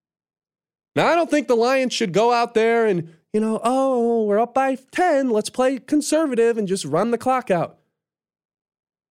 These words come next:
To hell with that. To hell with that. Let's go show the rest of the N F L that this is a team ready to fight with the big dogs.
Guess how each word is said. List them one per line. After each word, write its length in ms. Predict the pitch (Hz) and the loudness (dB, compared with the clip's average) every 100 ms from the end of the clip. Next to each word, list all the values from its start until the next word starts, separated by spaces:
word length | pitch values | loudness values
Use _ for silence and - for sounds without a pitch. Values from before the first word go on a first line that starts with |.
| - | -6
To 140 | - 320 | 0 0
hell 340 | 285 349 381 | 2 2 2
with 140 | 320 | 0
that. 340 | - 131 - _ _ _ _ _ _ _ _ _ _ | 0 -2 -4 _ _ _ _ _ _ _ _ _ _
To 140 | - 269 | -4 -2
hell 460 | 196 - 233 233 | -2 -2 0 2
with 180 | 202 156 | 0 -2
that. 300 | 120 101 - _ _ _ _ _ _ _ _ _ _ _ - | -4 -6 -10 _ _ _ _ _ _ _ _ _ _ _ -2
Let's 300 | 220 349 - | 0 0 0
go 200 | 392 381 | 2 2
show 280 | - 254 | 2 0
the 100 | 247 | 2
rest 260 | 226 214 208 | 2 2 0
of 60 | 214 | 0
the 140 | 208 | 2
N 120 | 190 | 0
F 140 | 196 190 | 0 0
L 360 | 131 117 117 _ _ _ _ _ | 0 0 -2 _ _ _ _ _
that 320 | - 190 - _ _ _ - | -2 -2 -4 _ _ _ 0
this 240 | 311 330 | 0 2
is 100 | 320 | 0
a 80 | 294 | 0
team 480 | - 226 214 214 208 _ _ _ _ - | 0 0 2 0 -4 _ _ _ _ -6
ready 560 | 127 185 233 240 233 _ _ - | 0 2 2 -2 -4 _ _ -6
to 180 | 214 208 | -4 -4
fight 520 | - 160 156 - - _ _ - | -2 0 0 -4 -12 _ _ -4
with 180 | 147 160 | -2 0
the 60 | 175 | 0
big 280 | 180 143 | 0 0
dogs. 540 | 110 107 - - - | -2 -4 -4 -14 -16